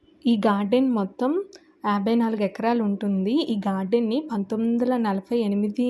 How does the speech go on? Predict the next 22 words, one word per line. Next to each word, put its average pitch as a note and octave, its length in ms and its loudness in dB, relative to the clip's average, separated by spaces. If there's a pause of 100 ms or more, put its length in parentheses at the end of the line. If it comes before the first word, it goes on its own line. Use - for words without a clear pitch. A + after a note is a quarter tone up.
నుంచి G#3+ 380 0
స్టార్ట్ G3+ 380 -6
చేశారంట. A3 640 -6 (540)
చాలా A3 420 2
రకాల A#3 400 0
పువ్వులు, A3+ 560 -2
చాలా G#3 380 -2
రకాల A3 320 -6
మొక్కలు G#3+ 380 -6
ఉంటాయి. G#3 500 -4
వెయ్యి A3+ 400 0
జాతుల G#3+ 500 -2
వరకు A#3+ 300 -2
అక్కడ C#4+ 240 -4
ఉన్నాయని, A3 540 -2 (480)
ఆ, G#3+ 80 -2 (160)
మాకు G#3 280 2
అక్కడ G#3+ 160 -4
ఎక్స్‌ప్లెయిన్ A#3 540 -2
చేశారు. G#3 460 -4
చాలా A3 380 -2
బాగుంటుంది. G#3 800 -2